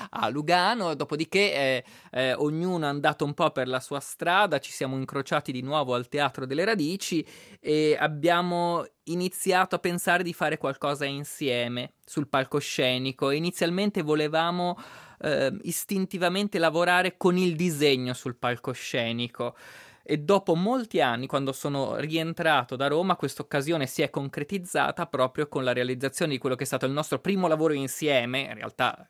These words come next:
cos-, Ledvina aveva già la sua compagnia teatrale, Opera Retablo, aveva già fatto diverse produzioni, ma il nostro primo lavoro insieme è stato Köszek, dalla trilogia della città di K, un lavoro dove la presenza visiva, estetica del,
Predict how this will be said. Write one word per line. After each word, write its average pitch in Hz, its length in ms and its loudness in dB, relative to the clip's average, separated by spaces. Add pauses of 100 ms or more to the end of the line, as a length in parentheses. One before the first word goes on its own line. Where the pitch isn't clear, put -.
(100)
cos-, - 300 -18
Ledvina 120 600 -6
aveva 110 260 -6
già 107 300 0 (380)
la 110 160 -4
sua 104 360 0
compagnia 117 420 -4
teatrale, 120 440 -2
Opera 110 260 -4
Retablo, 120 420 0
aveva 110 200 0
già 117 160 -2
fatto - 400 -4
diverse 113 460 -6
produzioni, 156 560 -2
ma 123 80 0
il 120 80 0
nostro 135 200 -4
primo 147 240 2
lavoro 127 220 2
insieme 151 320 -2
è 143 40 -4
stato 120 300 -4
Köszek, 117 600 0 (220)
dalla 123 240 4
trilogia 123 540 0
della 117 180 0
città - 260 -8
di 120 140 -6
K, 113 240 0
un 110 160 -4
lavoro 131 420 2
dove 113 300 0 (180)
la 131 140 0
presenza 147 640 2
visiva, 131 560 0
estetica 143 640 -2
del, 117 260 -2